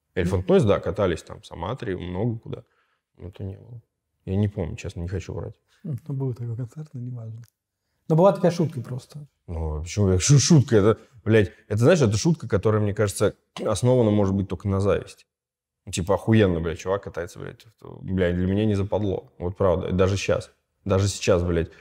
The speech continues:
Speaker 1: а, скажи мне, типа, вот вы-, выступишь на разогреве, Аматори, бля, я вообще даже не задумаюсь, блядь. Ну, потому что, понимаешь, я тебе объясню.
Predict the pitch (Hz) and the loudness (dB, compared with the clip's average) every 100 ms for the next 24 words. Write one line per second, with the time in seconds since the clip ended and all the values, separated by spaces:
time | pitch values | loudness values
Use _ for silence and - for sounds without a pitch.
0 | - _ 95 92 85 80 92 98 117 95 | -20 _ -4 -2 0 -2 -6 -4 -2 -2
1 | - - 80 92 110 113 139 - 90 90 | -4 -14 -12 -6 -2 -2 -4 -6 -14 -10
2 | 82 80 82 80 76 76 76 85 78 82 | -10 -10 -10 -12 -14 -14 -14 -10 -8 -8
3 | - 87 85 90 85 90 90 80 - - | -8 -8 -8 -10 -10 -10 -10 -14 -18 -20
4 | _ _ _ _ - 101 127 147 147 131 | _ _ _ _ -2 2 6 4 2 2
5 | 131 196 - 120 120 123 123 117 | 4 4 2 0 2 2 2 -2